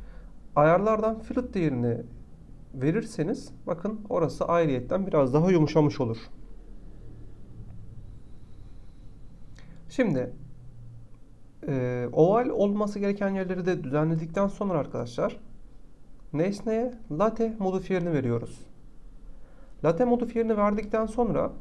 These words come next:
şöyle biraz daha dışarıya alalım nesnemizi, piyonumuzu. Mutlaka min tuşuna basmalıyız. Eğer nesne böyle siyahsa, latte modifiyenin içindeki flip normal aktif edince düzelir. Yukarıda böyle bozukluklar varsa ve core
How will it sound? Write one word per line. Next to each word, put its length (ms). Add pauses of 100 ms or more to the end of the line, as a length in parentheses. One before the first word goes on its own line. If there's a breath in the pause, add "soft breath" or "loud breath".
(580)
şöyle 200
biraz 240
daha 180
dışarıya 340
alalım 280 (120)
nesnemizi, 600 (120)
piyonumuzu. 560 (500 loud breath)
Mutlaka 500 (760 loud breath)
min 440
tuşuna 360
basmalıyız. 580 (100)
Eğer 280
nesne 280
böyle 160
siyahsa, 640 (560)
latte 240
modifiyenin 420
içindeki 380
flip 260
normal 320
aktif 340
edince 320
düzelir. 400 (460 loud breath)
Yukarıda 380
böyle 180
bozukluklar 540
varsa 360
ve 140 (180)
core 200